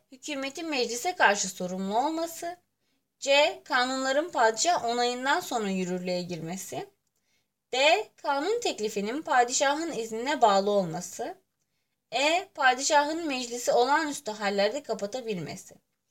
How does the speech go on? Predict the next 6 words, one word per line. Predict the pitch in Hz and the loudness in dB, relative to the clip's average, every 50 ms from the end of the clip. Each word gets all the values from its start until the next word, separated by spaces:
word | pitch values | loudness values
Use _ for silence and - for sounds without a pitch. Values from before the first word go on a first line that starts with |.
| _ _ _ _ _ _ - - _ _ _ | _ _ _ _ _ _ -20 -20 _ _ _
Birinci | - 269 262 311 320 381 440 453 | -12 -6 -4 -4 -2 0 0 0
sorunun | 453 - 302 240 214 202 196 202 233 269 349 381 - - - - | 2 2 2 4 2 2 0 -2 -2 -4 -6 -8 -10 -14 -6 -2
doğru | 247 247 254 269 294 311 | 2 6 8 8 8 6
yanıtı | 339 311 233 208 185 180 - - 220 233 285 403 - - _ _ _ _ _ _ _ _ _ _ _ _ _ _ _ _ _ _ _ - | 4 2 2 2 0 -4 -4 -4 -2 -2 -2 -2 -4 -10 _ _ _ _ _ _ _ _ _ _ _ _ _ _ _ _ _ _ _ 4
B | 294 302 311 339 | 6 6 8 6
seçeneğidir. | 311 - 185 175 - 175 160 160 151 127 - - 190 190 - - - - | 4 0 -2 -2 -2 -4 -4 -4 -8 -10 -10 -10 -6 -4 -4 -4 -4 -8